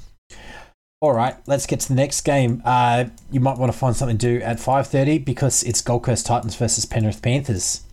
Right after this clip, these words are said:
So, uh, <sighs> look, everyone's having surgery apparently on the Gold Coast, and it's not Botox for once or, uh, you know, breast implants.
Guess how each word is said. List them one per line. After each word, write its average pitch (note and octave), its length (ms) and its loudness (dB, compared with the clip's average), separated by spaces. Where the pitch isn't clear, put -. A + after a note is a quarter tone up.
So, A#2+ 540 4
uh, A#2+ 480 4
<sighs> - 800 -6
look, A#2 200 -2
everyone's C3 320 2
having A2+ 240 2
surgery A#2 400 2
apparently A2+ 600 0
on A2+ 160 0
the G#2+ 80 2
Gold A2+ 260 0
Coast, A#2+ 320 0
and G#2+ 60 0
it's G2 140 -4
not G2+ 200 -4
Botox A#2 480 0
for A2 120 -2
once C3 340 2
or, G2+ 440 0
uh, G2 260 4
you G#2+ 80 0
know, F2+ 140 0
breast A2+ 260 -2
implants. A2 600 -2